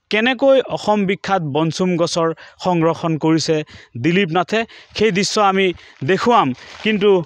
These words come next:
প্ৰথমে দেখুৱাই লৈছোঁ, এই দৃশ্য চাওক। এয়া হৈছে প্ৰকৃতিপ্ৰেমী দিলীপ নাথৰ, আহ,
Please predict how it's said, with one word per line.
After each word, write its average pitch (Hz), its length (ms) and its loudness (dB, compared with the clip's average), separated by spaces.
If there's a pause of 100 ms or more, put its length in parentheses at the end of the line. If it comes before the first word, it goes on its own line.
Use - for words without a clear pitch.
(300)
প্ৰথমে 214 400 0
দেখুৱাই 196 380 0
লৈছোঁ, 214 380 2
এই 190 140 2
দৃশ্য 180 340 0
চাওক। 196 380 0
এয়া 170 220 2
হৈছে 180 260 0
প্ৰকৃতিপ্ৰেমী 175 840 0 (380)
দিলীপ 185 380 0
নাথৰ, 180 440 0 (440)
আহ, 151 200 2